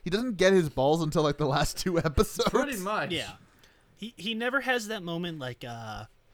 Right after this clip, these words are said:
Speaker 3: like Shinji does, where he, early on, he kinda finally gives in to the, the world of the game, but he still tries to steer it in his own way. Or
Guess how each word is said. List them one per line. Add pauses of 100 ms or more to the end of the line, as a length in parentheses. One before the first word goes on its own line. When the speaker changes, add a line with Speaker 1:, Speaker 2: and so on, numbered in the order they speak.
(260)
Speaker 3:
like
Shinji
does,
where
he,
early
on,
he
kinda
finally (320)
gives
in
to
the,
the
world
of
the
game,
but (300)
he
still
tries
to
steer
it
in
his
own
way.
Or